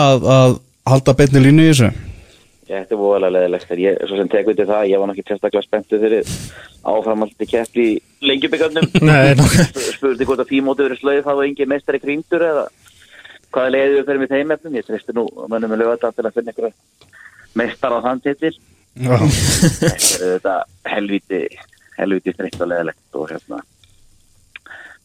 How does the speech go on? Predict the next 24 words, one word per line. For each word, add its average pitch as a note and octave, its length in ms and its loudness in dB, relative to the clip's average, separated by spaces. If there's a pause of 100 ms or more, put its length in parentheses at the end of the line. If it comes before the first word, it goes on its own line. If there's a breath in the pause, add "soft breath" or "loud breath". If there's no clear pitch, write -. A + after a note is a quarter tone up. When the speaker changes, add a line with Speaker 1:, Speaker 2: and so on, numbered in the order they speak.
(100)
Speaker 2:
þetta F#2 260 -4
setur G2+ 240 -4
allt - 140 -10
úr - 100 -12
skorðum. E2+ 260 -2 (720 soft breath)
Speaker 1:
Já, A2 140 4 (180)
já, F2+ 80 0
þú G#2+ 80 -2
veist, - 140 -4
bara A2 200 6 (320)
náttúrulega A2+ 380 4
liðin A#2+ 260 6
búin B2 160 6
að B2 60 4
skipuleggja B2+ 480 4
hana B2+ 140 6
ýmsu C3 260 6
leiki C3 380 4
svona C3 200 6
á B2 60 6
lokasprettinum B2+ 680 4
fyrir B2+ 160 6
mót B2+ 540 6
og, A#2 240 6